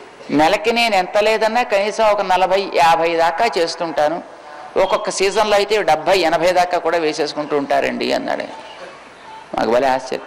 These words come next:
మన దగ్గర వాడు మానేస్తున్నారు పెట్టుకోవడం. ఇప్పుడు కొంతమంది ఒక చెవికి పెట్టుకుంటాడు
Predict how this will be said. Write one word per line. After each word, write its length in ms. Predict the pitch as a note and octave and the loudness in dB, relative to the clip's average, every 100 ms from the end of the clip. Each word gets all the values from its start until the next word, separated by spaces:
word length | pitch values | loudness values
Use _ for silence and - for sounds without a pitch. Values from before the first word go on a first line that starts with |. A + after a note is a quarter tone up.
| B2 | 0
మన 100 | C#3+ D3+ | 2 2
దగ్గర 160 | F3 F#3 | 2 2
వాడు 140 | E3 | 4
మానేస్తున్నారు 480 | D3+ D#3 D3 B2+ B2 | 2 2 -2 -2 -2
పెట్టుకోవడం. 380 | B2 - A#2 - - - - - - - - - - - - - - - - - - - - A#3 | -2 -2 -4 -4 -12 -20 -20 -18 -18 -18 -18 -18 -20 -20 -20 -20 -20 -20 -20 -20 -20 -14 -4 0
ఇప్పుడు 200 | B3 B3 | 2 2
కొంతమంది 500 | A#3 A3 A3+ A#3+ A#3+ A3+ A#3+ A#3+ - - | 2 2 2 0 0 0 0 -2 -2 0
ఒక 80 | E3+ C4 | 2 4
చెవికి 240 | D4 C#4+ B3 | 4 4 4
పెట్టుకుంటాడు 500 | G#3+ G3 E3 A2+ | 2 -2 -2 -4